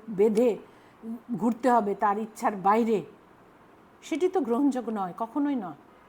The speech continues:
এটি যদি কেউ ভেবে থাকেন, তাহলে ভুল করেছেন। যিনি বোরকা পরবেন, তিনি পরবেন, তাকে নিষেধ করারও কিছু নাই।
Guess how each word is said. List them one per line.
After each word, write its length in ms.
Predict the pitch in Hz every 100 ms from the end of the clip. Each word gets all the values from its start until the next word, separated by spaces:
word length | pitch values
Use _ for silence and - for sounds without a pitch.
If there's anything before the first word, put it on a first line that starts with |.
| - - - - _ _ - _ - _ - _
এটি 160 | 208 233
যদি 300 | 240 240 233 -
কেউ 120 | 214
ভেবে 280 | 175 196 277
থাকেন, 340 | 262 254 269 277 - - -
তাহলে 200 | 185 170
ভুল 280 | 147 170
করেছেন। 440 | 165 170 147 - 151 - - - - _ _ - - -
যিনি 340 | 208 302 381
বোরকা 340 | 302 339 330 370
পরবেন, 440 | 359 302 349 370 381
তিনি 140 | 381
পরবেন, 500 | 415 415 294 190 165 - - -
তাকে 180 | 302 311
নিষেধ 280 | 320 330 -
করারও 320 | 392 403 392
কিছু 240 | 370 -
নাই। 160 | 285